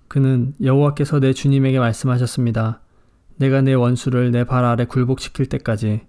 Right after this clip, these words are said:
너는 내 오른쪽에 앉아 있어라.' 하고 말하였다." 다윗이 이처럼 그리스도를 주님이라고 불렀는데 어떻게 그리스도가 다윗의 자손이 되느냐?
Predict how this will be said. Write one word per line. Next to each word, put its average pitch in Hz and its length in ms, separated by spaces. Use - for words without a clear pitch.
너는 127 320
내 120 80
오른쪽에 127 460
앉아 117 260
있어라.' 113 540
하고 147 200
말하였다." 110 720
다윗이 135 440
이처럼 123 440
그리스도를 131 520
주님이라고 135 580
불렀는데 110 680
어떻게 135 360
그리스도가 131 520
다윗의 123 360
자손이 131 380
되느냐? 113 500